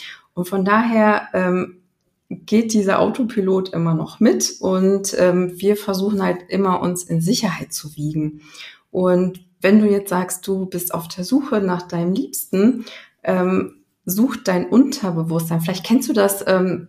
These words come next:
wenn du dir zum Beispiel ein neues Paar Sneakers kaufen möchtest und denkst, „Ja, so weiße Sneakers wären vielleicht ganz cool.“ Ähm, plötzlich nimmst du ganz bewusst wahr,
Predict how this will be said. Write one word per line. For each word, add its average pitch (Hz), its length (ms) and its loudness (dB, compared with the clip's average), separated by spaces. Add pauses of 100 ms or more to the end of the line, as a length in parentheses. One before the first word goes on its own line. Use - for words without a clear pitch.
(160)
wenn 185 180 2
du 214 160 2
dir 196 220 2
zum - 160 -8
Beispiel 180 440 0
ein 175 120 0
neues 185 400 0
Paar 175 300 -2
Sneakers 190 680 0
kaufen 160 340 -4
möchtest 165 460 -2
und 180 160 -2
denkst, 180 300 -2
„Ja, 208 200 2
so 196 140 -4
weiße 180 300 -4
Sneakers 226 480 -6
wären 202 180 -6
vielleicht 202 220 -12
ganz 220 260 -10 (140)
cool.“ 240 280 2 (520)
Ähm, 190 300 2
plötzlich 220 720 0 (340)
nimmst 208 340 4
du - 220 -12 (440)
ganz 254 520 0
bewusst 196 640 0
wahr, 160 540 -2